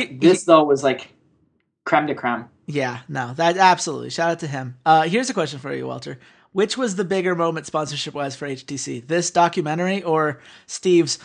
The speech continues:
Speaker 1: "Oh, hold on, I have to answer my H T C phone mid-interview on the L C S"?
Speaker 2: Well,
Speaker 1: As
Speaker 2: you
Speaker 1: far
Speaker 2: know
Speaker 1: as, like,
Speaker 2: what?
Speaker 1: actual
Speaker 2: You know
Speaker 1: turning of
Speaker 2: what?
Speaker 1: profits.
Speaker 2: I'm just, I'm just gonna, do I have an H T C phone? No, I do not. I have a
Speaker 1: No.
Speaker 2: Samsung Galaxy.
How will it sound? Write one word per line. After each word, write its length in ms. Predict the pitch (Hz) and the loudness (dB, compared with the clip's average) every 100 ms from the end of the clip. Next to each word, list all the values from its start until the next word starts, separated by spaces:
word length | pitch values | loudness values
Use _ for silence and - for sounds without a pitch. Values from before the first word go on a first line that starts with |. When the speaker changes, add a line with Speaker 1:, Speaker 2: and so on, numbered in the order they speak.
| - 202 | 0 6
Speaker 1:
"Oh, 140 | 208 | 8
hold 180 | 208 196 | 8 6
on, 160 | 185 | 6
I 80 | 175 | 6
have 180 | 190 185 | 2 0
to 120 | 202 | 0
answer 260 | 180 175 190 | 0 0 0
my 160 | 175 170 | -2 0
H 280 | 180 175 | -2 -2
T 100 | 185 | -4
C 160 | 175 170 | -4 -4
phone 340 | 165 165 151 | -2 -2 -2
mid-interview 520 | 147 147 147 147 143 135 | -6 -6 -6 -8 -8 -8
on 100 | 139 | -8
the 80 | |
L 100 | 135 | -10
C 200 | 131 139 | -10 -12
S"? 320 | 143 160 - _ _ _ _ _ _ _ - - - - | -12 -14 -18 _ _ _ _ _ _ _ -20 -18 -12 6
Speaker 2:
Well, 440 | 196 220 - - _ - | 10 10 8 -4 _ 0
Speaker 1:
As 160 | 202 185 | 2 8
Speaker 2:
you 60 | |
Speaker 1:
far 140 | 233 220 | 10 10
Speaker 2:
know 60 | |
Speaker 1:
as, 60 | 214 | 12
like, 120 | 233 | 10
Speaker 2:
what? 80 | 196 | 10
Speaker 1:
actual 380 | 202 214 240 196 | 6 4 0 0
Speaker 2:
You 0 | |
know 60 | 202 190 | 0 0
Speaker 1:
turning 60 | |
of 0 | |
Speaker 2:
what? 240 | 190 185 180 | 2 2 2
Speaker 1:
profits. 400 | 160 - - 190 | 0 -2 -8 -10
Speaker 2:
I'm 100 | 208 | -10
just, 280 | - - - | -10 -14 -12
I'm 120 | 185 | -10
just 160 | 196 - | -10 -8
gonna, 340 | 208 175 165 - - - _ _ _ _ _ _ _ - | -4 -4 -4 -10 -16 -20 _ _ _ _ _ _ _ -8
do 120 | 214 247 | 2 4
I 140 | 285 | 6
have 260 | 311 311 302 | 8 6 6
an 80 | 277 | 4
H 300 | 269 277 - | 2 -2 -6
T 160 | 277 | -4
C 240 | 254 269 247 | -4 -2 -4
phone? 640 | 262 262 254 165 131 117 _ _ _ | 0 0 2 0 -4 -10 _ _ _
No, 280 | 190 247 285 | 0 6 8
I 160 | 269 | 8
do 100 | 254 | 6
not. 400 | 254 240 185 - 175 | 4 6 6 2 0
I 140 | 220 | 4
have 120 | 254 220 | 4 4
a 60 | |
Speaker 1:
No. 40 | - | 0
Speaker 2:
Samsung 520 | 196 196 208 233 240 | 0 0 0 -8 0
Galaxy. 680 | 262 285 254 - 156 139 | 4 4 2 0 -4 -4